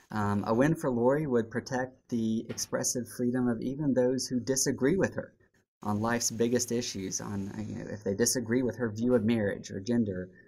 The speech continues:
or anything else. Artists with that disagreement, they would be free to say what they believe without,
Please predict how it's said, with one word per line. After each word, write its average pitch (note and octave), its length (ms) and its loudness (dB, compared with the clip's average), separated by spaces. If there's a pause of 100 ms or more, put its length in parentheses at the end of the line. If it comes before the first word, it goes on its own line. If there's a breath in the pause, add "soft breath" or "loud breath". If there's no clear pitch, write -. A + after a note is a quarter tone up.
(120)
or G#2+ 80 -2
anything C3+ 380 0
else. F2 260 -4 (760 soft breath)
Artists D#3+ 380 8
with C#3 140 -2
that B2 160 0
disagreement, C3+ 560 2
they C3+ 180 2
would E3 160 2
be A#2+ 140 0
free B2 460 0
to - 140 -6
say B2 220 -4
what C#3 160 -4
they - 140 2
believe A2+ 460 0
without, G2+ 360 -4